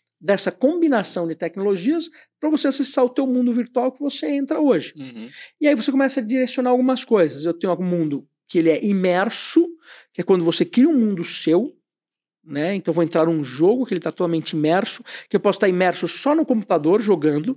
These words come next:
Speaker 2: Uhum.
Speaker 1: tô jogando Free Fire. Ah, tô lá dentro, vai ficando cada vez melhor, de repente eu tô entrando num mundo virtual, num óculos, tô aqui, tô entrando nesse mundo Free Fire.
Speaker 2: Uhum.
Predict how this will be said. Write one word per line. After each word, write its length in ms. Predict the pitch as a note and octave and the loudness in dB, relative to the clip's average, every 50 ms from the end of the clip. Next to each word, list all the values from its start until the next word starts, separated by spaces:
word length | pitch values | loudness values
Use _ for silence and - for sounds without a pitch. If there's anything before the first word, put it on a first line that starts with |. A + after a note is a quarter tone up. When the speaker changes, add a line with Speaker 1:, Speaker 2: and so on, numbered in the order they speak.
| - | -8
Speaker 2:
Uhum. 140 | C4 B3 - | -10 -12 -6
Speaker 1:
tô 80 | - F#3+ | -4 0
jogando 320 | E3+ F#3 F3+ G3 F3+ D#3 | 0 2 0 0 -2 -2
Free 200 | - - A3 A3 | -4 -4 -4 -4
Fire. 400 | - - F3 D3+ C3+ A#2+ A2+ - _ _ _ - _ _ _ - | -2 -2 -2 -2 -2 -4 -6 -10 _ _ _ -20 _ _ _ -8
Ah, 420 | A3 G#3+ - - - - E3 E3 | -6 -4 -4 -2 -2 -2 -4 -4
tô 100 | - - G3 | -4 -4 -2
lá 100 | G3+ F#3 | -2 -2
dentro, 340 | D3+ D#3 G#3 A#3+ B3 A3+ | 0 0 0 0 2 2
vai 80 | G#3+ G#3 | 0 0
ficando 240 | G3+ - A3 G3 G3 | 0 0 -4 -2 0
cada 160 | A3 G3 F#3 | 2 2 2
vez 280 | D#3+ F3+ F#3+ G3 G3+ A3+ | 4 4 4 4 2 0
melhor, 560 | A#3+ A#3 A3+ A3+ A#3 A#3 G#3+ G3+ G#3+ A#3+ B3+ | -2 0 2 2 4 4 6 6 6 4 4
de 80 | D#4 | 2
repente 280 | D4 - - B3+ B3+ A#3+ | 0 0 0 0 0 0
eu 60 | B3+ B3+ | -2 -2
tô 100 | - A#3+ | 0 -2
entrando 400 | A#3+ G#3 - G#3+ G#3 G#3+ A3+ A#3 | -2 0 -2 -2 -2 0 0 -2
num 100 | A#3 A3+ A3 | -2 -2 -4
mundo 420 | G3+ F#3+ F#3+ G3 G3+ G#3 G3 F#3+ | -6 -6 -4 -4 -2 -2 -4 -4
virtual, 640 | E3+ D3 G3+ F#3+ F3 - A#3+ G#3 F3+ F3 G3 A3 B3+ | -4 -2 -4 -4 -4 -4 -2 2 2 4 4 4 2
num 140 | C4 A#3 F#3+ | 2 2 2
óculos, 500 | F#3 G3 A3+ A#3+ - - D4 C#4+ - - - - - - - _ _ _ _ | 4 4 2 2 0 0 0 0 -2 -4 -8 -16 -20 -20 -20 _ _ _ _
tô 100 | G#3+ G#3+ | 0 0
aqui, 500 | F#3+ G#3 - - A3 B3+ C4+ - - - | 0 -2 -4 -2 -2 -2 -2 -2 -6 -2
tô 100 | - A3+ | 0 0
entrando 300 | A3+ A3 - A3+ A#3 B3 A#3+ | 0 4 2 2 4 4 4
nesse 220 | B3 B3 B3 - | 4 2 2 2
mundo 280 | C#4 C4 B3 B3+ B3 B3+ | 2 2 2 2 0 -2
Free 180 | B3 - C#4 B3+ | -2 -2 -2 -4
Fire. 340 | - - B3 G3+ D3 C3+ - _ _ _ D3 | -2 -4 -4 -4 -4 -6 -10 _ _ _ -20
Speaker 2:
Uhum. 240 | C3 A2+ G#2+ G#2 | -20 -20 -18 -20